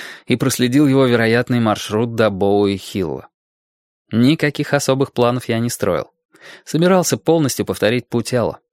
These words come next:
Приехать в Даром пораньше, остановиться у упавшего дерева, начать его оттаскивать, изобразить сердечный приступ. Но, определившись с местоположением дома Каллема,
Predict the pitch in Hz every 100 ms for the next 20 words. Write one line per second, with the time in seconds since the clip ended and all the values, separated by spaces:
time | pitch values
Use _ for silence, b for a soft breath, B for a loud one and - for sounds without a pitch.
0 | _ - 127 139 165 117 117 117 113 104
1 | 107 110 151 135 - 107 _ 131 - 135
2 | 139 165 - 104 101 110 - 98 98 127
3 | 139 120 - B B B B 113 113 160
4 | 165 139 127 110 - 101 - - 92 101
5 | 104 113 107 131 - 101 104 101 107 101
6 | 95 85 - - - _ _ _ 107 107
7 | 107 104 104 110 117 113 107 117 113 120
8 | 113 117 120 117 113 120 113 - 147 117
9 | 82 62